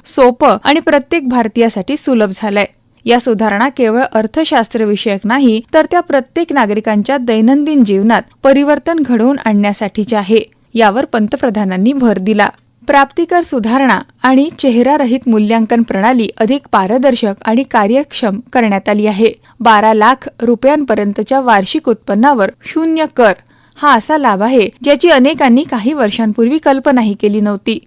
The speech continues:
भारतीय न्याय संहिता लागू करून जुने फौजदारी कायदे रद्द करण्यात आले. न्याय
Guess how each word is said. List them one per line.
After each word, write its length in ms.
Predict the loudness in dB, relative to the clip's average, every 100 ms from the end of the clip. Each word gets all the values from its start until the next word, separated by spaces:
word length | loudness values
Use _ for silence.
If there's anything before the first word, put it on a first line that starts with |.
| _ _ -2
भारतीय 500 | 2 4 2 0 0
न्याय 280 | 2 0 0
संहिता 460 | 0 0 0 -2
लागू 300 | 0 -2 -4
करून 400 | -4 0 0 -2 -4 -2
जुने 280 | -2 -2
फौजदारी 520 | 0 2 2 2 0 0
कायदे 280 | -2 0
रद्द 240 | 0 0 -2
करण्यात 400 | -4 -2 -2 0
आले. 220 | 0 0 -4 _ _ _ -4
न्याय 340 | -2 0 0